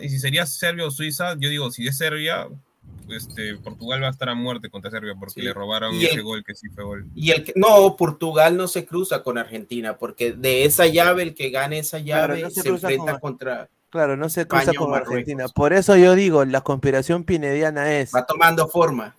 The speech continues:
Speaker 3: fútbol, claro, va tomando forma. Ah, mira, fu-, <laughs> futbolísticamente,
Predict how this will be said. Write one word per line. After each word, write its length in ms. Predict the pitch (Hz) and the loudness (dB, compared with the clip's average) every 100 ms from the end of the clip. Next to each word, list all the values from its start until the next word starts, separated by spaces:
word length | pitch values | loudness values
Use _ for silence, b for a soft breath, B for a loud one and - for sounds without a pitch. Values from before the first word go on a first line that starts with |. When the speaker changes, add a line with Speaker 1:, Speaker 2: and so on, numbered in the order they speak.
| _ | _
Speaker 3:
fútbol, 440 | 165 170 160 156 | 2 2 2 -2
claro, 300 | 175 202 139 | -2 -2 0
va 160 | 147 160 | 0 -2
tomando 360 | 165 170 165 | -4 -2 -2
forma. 440 | 160 196 135 120 - | -2 -2 -4 -8 -6
Ah, 120 | 143 190 | -4 -4
mira, 300 | - 180 147 | -2 0 0
fu-, 420 | 143 - 196 185 175 | 0 2 4 4 0
<laughs> 200 | - - | -4 0
futbolísticamente, 1700 | 202 190 196 208 277 320 - 311 262 175 180 220 220 208 233 320 | 0 4 6 6 6 4 2 -6 -2 -2 0 0 -2 -4 -8 -10